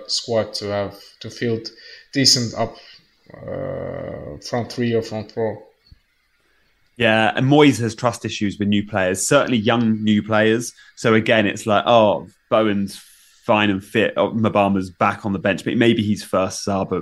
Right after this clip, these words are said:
Speaker 2: a few times. But I would love him to get some more minutes. And I know the West Ham fans have been crying out for that. Um, Semenya's done really well, worth mentioning at Bournemouth. Michael, good shout out there. He played really well yesterday, I thought. And Bournemouth, great performance. Tons of X G versus Sheffield United. They're probably a better team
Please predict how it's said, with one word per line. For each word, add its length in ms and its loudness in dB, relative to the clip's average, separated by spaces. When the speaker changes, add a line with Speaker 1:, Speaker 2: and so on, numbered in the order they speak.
Speaker 2:
a 120 0
few 280 -10
times. 340 -6
But 240 -4
I 80 2
would 200 4
love 360 6
him 200 -2
to 100 -10
get 160 -4
some 140 -4
more 120 2
minutes. 280 2
And 60 0
I 80 4
know 40 4
the 80 2
West 180 0
Ham 160 -4
fans 280 -6
have 80 -14
been 140 -10
crying 520 -4
out 240 -4
for 100 -14
that. 260 -4
Um, 420 4
Semenya's 500 2
done 180 2
really 240 2
well, 360 0
worth 320 -2
mentioning 460 -4
at 160 -10
Bournemouth. 500 2
Michael, 560 -2
good 160 -2
shout 300 -2
out 160 -2
there. 120 0
He 60 -2
played 220 -6
really 220 -2
well 180 -2
yesterday, 400 -8
I 80 -8
thought. 300 -6
And 100 -8
Bournemouth, 380 0
great 180 -2
performance. 600 -10
Tons 360 0
of 120 -2
X 200 -4
G 160 -4
versus 280 -8
Sheffield 340 -12
United. 340 -4
They're 200 2
probably 260 -2
a 60 -2
better 240 -2
team 360 -4